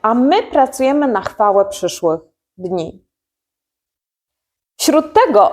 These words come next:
co jest do zrobienia, są takie rzeczy, których tylko my sami możemy zrobić. Uważam,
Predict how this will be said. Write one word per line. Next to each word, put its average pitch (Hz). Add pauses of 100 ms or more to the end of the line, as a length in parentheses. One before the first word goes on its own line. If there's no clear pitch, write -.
co 302
jest 294
do 277
zrobienia, 285
są 240
takie 330
rzeczy, 247 (1300)
których 330 (260)
tylko 285
my 294
sami 285
możemy 220
zrobić. 170
Uważam, 226